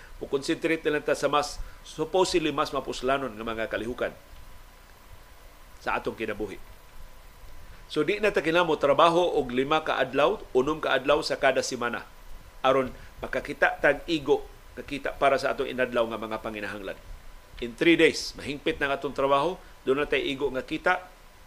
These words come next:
pahuway na tag four days sa semana. Mato ni Bill Gates, "I don't think A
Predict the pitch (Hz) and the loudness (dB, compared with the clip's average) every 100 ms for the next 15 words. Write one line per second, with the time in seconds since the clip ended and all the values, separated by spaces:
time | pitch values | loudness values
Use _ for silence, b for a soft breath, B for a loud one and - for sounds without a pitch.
0 | - - - - - 110 143 151 139 135 | -18 -18 -18 -18 -8 -2 4 6 4 0
1 | 135 - 147 117 123 120 - 110 110 98 | -2 2 2 2 0 -2 -4 -8 -8 -10
2 | 95 - - - - - - - - - | -12 -16 -20 -20 -20 -20 -20 -20 -20 -20
3 | - - - - - - - - - - | -20 -20 -20 -20 -20 -20 -20 -20 -20 -20
4 | - - - - - - 220 226 180 135 | -20 -20 -20 -20 -6 2 4 4 2 2
5 | 160 131 139 135 - 190 214 220 185 170 | 0 4 2 2 0 6 6 8 6 4
6 | - 151 135 - - - - - - - | 0 0 0 -8 -18 -16 -18 -18 -18 -16
7 | - - - - - - 190 | -18 -18 -14 -14 -14 4 4